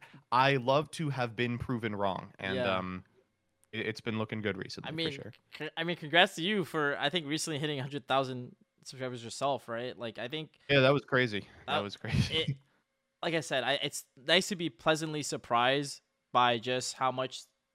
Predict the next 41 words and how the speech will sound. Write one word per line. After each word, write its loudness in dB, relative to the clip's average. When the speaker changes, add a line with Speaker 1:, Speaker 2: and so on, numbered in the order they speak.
Speaker 2:
traction -2
this -6
game -4
has -8
gotten. 2
Like, -6
you -8
know, 0
we 0
see -2
even, -2
like, -2
really -2
big 0
YouTubers, -4
like, -4
get -2
into -6
this -10
game, -4
like, -4
uh, 0
like -4
Sykkuno, 2
for -2
example. 0
Like, -2
he's -4
been -6
trying -2
to -6
bridge -6
that 0
gap 4
between, -10
like, -4
so 0
many -2
different -4
individuals -4
from -10